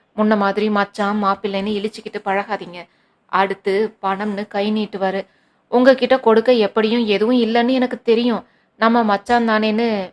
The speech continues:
வெளியே எதுவும் வாங்கி கொடுத்து மாட்டிக்காதீங்க. ஹம், இப்படியெல்லாம் ஆகும்னு தெரிஞ்சிருந்தா மனோஜுக்கு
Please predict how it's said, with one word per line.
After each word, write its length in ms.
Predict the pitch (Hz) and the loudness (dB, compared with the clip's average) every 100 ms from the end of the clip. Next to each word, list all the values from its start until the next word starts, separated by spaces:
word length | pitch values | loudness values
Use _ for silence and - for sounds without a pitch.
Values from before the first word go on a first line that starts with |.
| 196 | -6
வெளியே 360 | 196 190 226 | -4 -2 0
எதுவும் 280 | 233 220 240 | 0 0 -2
வாங்கி 300 | 208 196 214 | 0 0 -2
கொடுத்து 360 | 214 196 190 233 | -4 -6 -4 -2
மாட்டிக்காதீங்க. 680 | 208 208 214 208 196 185 180 - _ _ _ _ - | -2 -4 -4 -6 -6 -10 -14 -16 _ _ _ _ -6
ஹம், 240 | 247 247 _ _ _ _ _ | -4 -4 _ _ _ _ _
இப்படியெல்லாம் 680 | 180 - 180 175 180 208 214 | -16 -10 -8 -6 -4 -2 0
ஆகும்னு 400 | 208 208 202 214 | -2 -2 -6 -4
தெரிஞ்சிருந்தா 520 | 214 208 208 208 196 220 | -2 -2 -2 -4 -4 -4
மனோஜுக்கு 680 | 196 208 220 214 - 202 | -2 -2 -2 -4 -4 -6